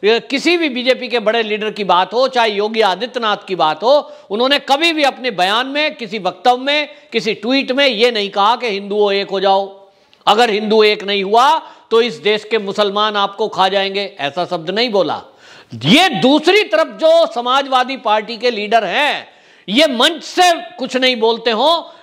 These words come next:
लेकिन जब इनकी गुपचुप मीटिंग होती है अलग बैठ करके तो ये इस तरह की बातें क्यों करते हैं? ये डराने का काम क्यों कर रहे हैं? ये अपने समाज को डरा करके और एकजुट होने की बात हर बार क्यों करते हैं?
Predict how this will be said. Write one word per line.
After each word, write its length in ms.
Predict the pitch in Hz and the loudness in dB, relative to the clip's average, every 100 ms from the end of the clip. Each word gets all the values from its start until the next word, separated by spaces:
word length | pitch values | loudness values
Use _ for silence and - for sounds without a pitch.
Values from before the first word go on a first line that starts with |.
| 185 | -4
लेकिन 240 | 220 262 | -4 0
जब 140 | 269 | 0
इनकी 240 | 269 269 277 | 0 -6 -6
गुपचुप 480 | 196 220 - 330 226 | -6 -8 -2 -2 -2
मीटिंग 260 | 247 254 233 | -2 0 0
होती 280 | 208 208 | -2 0
है 80 | 220 | 2
अलग 300 | 233 214 208 | 2 2 0
बैठ 220 | 180 180 | -2 -2
करके 440 | - 165 151 180 214 | -4 -8 -6 -4 -4
तो 200 | 208 214 | -2 -2
ये 120 | 208 | 0
इस 260 | 208 196 - | -2 -6 -2
तरह 140 | 190 | 0
की 160 | 185 208 | 0 0
बातें 300 | 156 147 233 | -2 -2 -4
क्यों 180 | 247 330 | -2 0
करते 300 | 277 214 160 | 0 -2 -6
हैं? 180 | 104 - _ _ _ - - - | -10 -14 _ _ _ -20 -6 2
ये 100 | 233 | 2
डराने 520 | 160 214 220 240 269 | 4 2 2 0 0
का 120 | 262 | 0
काम 300 | 214 247 294 | 2 2 2
क्यों 200 | 247 403 | 2 2
कर 140 | 370 339 | 4 0
रहे 140 | 233 | 0
हैं? 180 | 165 - _ _ _ _ - | -6 -10 _ _ _ _ -2
ये 100 | 226 | 2
अपने 320 | 320 311 339 359 | 2 2 0 0
समाज 360 | 277 277 294 | 0 0 0
को 120 | 302 | -2
डरा 340 | 339 220 240 269 | -2 2 2 2
करके 500 | 269 277 254 277 339 | 0 -6 0 2 2
और 380 | 311 - - 240 | -2 -10 -2 2
एकजुट 400 | 262 254 294 277 | 2 0 -6 -4
होने 220 | 254 277 | -4 -2
की 120 | 269 | -2
बात 360 | 226 233 302 - | 2 2 2 -2
हर 140 | 190 220 | -4 0
बार 240 | 233 285 | 2 0
क्यों 260 | - 370 415 | -2 -2 0
करते 320 | 381 311 254 | 0 0 -2
हैं? 260 | 190 117 | -6 -8